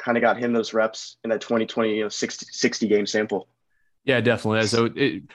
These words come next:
Speaker 2: really good to ha-, have him back. Obviously, we'll have him back for another year. Another signing that turned out to be a pretty good one, Ryan Stanek.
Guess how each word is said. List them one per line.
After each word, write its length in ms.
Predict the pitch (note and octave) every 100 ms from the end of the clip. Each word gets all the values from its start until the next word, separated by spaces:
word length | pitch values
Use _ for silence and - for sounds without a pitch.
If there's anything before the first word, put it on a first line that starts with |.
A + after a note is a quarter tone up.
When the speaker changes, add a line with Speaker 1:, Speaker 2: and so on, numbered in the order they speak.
| -
Speaker 2:
really 200 | D#3 E3
good 160 | D#3
to 120 | C#3+ -
ha-, 60 |
have 220 | B2 C3
him 100 | C3
back. 220 | B2 A#2+ A#2
Obviously, 360 | A#2+ A#2 B2+
we'll 140 | B2 A#2
have 100 | A2
him 60 |
back 200 | A2 G#2
for 120 | -
another 240 | G#2+ A2 G#2+
year. 180 | A2+ A#2
Another 460 | A#2 F3 F#3+ D3
signing 400 | - C#3 C3 B2
that 220 | A#2 A2 -
turned 180 | C3
out 120 | A#2+ A#2+
to 80 |
be 100 | A2+
a 100 | C#3
pretty 200 | C3+ C#3
good 180 | A2 B2+
one, 180 | A#2 G#2
Ryan 220 | B2 C3+
Stanek. 400 | A2+ - A#2+ G#2